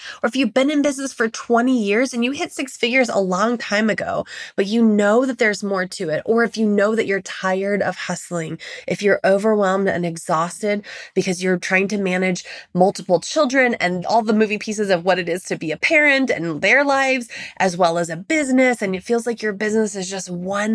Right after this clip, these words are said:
more thing pulling at your time and attention. Or maybe you have a, a lot of time freedom, but your business is just, like, not hitting the numbers that you really want. Like,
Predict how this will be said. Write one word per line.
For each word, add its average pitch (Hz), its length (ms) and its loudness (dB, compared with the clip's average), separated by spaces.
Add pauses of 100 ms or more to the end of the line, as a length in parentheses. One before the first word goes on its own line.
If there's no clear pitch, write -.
more 190 300 -2
thing 185 480 -4
pulling 180 360 -4
at 156 60 -6
your 175 140 -4
time 160 420 -6
and 165 80 -10
attention. 160 640 -10 (480)
Or 240 140 6
maybe 247 400 4
you 226 600 2 (560)
have 339 320 2
a, 381 180 0
a 226 60 0
lot 220 180 6
of 208 80 -4
time 220 320 -2
freedom, 214 340 0
but 226 220 -2
your 226 100 -2
business 220 460 -2
is 226 180 -8
just, - 260 -8
like, 196 180 -2
not 175 320 -4
hitting 208 400 0
the 208 80 2
numbers 180 400 -2
that 185 100 -4
you 180 140 -4
really 170 280 -2
want. 208 320 -6
Like, 208 220 -6